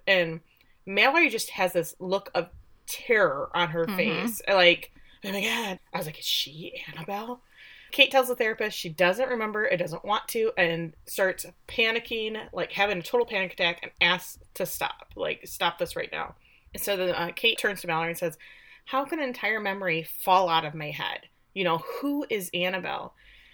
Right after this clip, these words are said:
Speaker 1: And Mallory tells her to give herself a break. "This is your one-day vacation from all things shitty. I have a surprise plan." So they go to leave, and Joy stops them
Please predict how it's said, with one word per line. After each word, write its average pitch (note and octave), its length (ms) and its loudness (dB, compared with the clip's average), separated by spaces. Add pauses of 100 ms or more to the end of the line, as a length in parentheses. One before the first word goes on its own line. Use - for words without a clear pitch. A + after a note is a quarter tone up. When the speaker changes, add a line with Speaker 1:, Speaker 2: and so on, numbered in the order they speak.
(120)
Speaker 1:
And F3+ 160 -2
Mallory F#3+ 240 2
tells G3 180 -6
her G3 60 -10
to F3+ 40 -10
give E3 120 0
herself G3+ 260 -4
a A#3 60 -12
break. E3+ 360 -2
"This F3 200 -4
is E3 360 -4
your D#3+ 220 -2
one-day F#3 480 4
vacation A3+ 600 0
from E3 260 -4
all E3 180 4
things E3+ 260 -4
shitty. - 440 -4 (100)
I F#3 200 4
have F#3+ 260 0
a G3 80 -2
surprise - 420 -8
plan." - 380 -12 (100)
So E3 300 0
they F#3+ 160 0
go B3+ 160 6
to D4+ 120 -2
leave, F3 440 -4 (520)
and F3 200 -4
Joy F3+ 160 4
stops G3 320 0
them F#3+ 240 -6